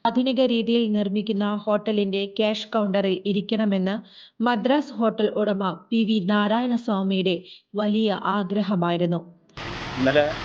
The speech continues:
Speaker 2: രാത്രി ഒന്നര മണിക്ക് കണ്ണേട്ടൻ വിളിക്കുകയാണ്,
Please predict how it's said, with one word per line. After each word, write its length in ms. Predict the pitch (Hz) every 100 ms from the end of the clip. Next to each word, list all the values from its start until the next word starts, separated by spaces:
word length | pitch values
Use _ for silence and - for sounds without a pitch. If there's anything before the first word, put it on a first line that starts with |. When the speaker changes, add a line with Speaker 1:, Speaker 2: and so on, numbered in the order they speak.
| - - - 135
Speaker 2:
രാത്രി 540 | 123 123 - 139 139 143 - - - - 131
ഒന്നര 320 | 127 139 147
മണിക്ക് 440 | 170 151 123 127 117 - - - - - - - - -
കണ്ണേട്ടൻ 380 | 135 127 127 139
വിളിക്കുകയാണ്, 540 | 147 127 127 120 117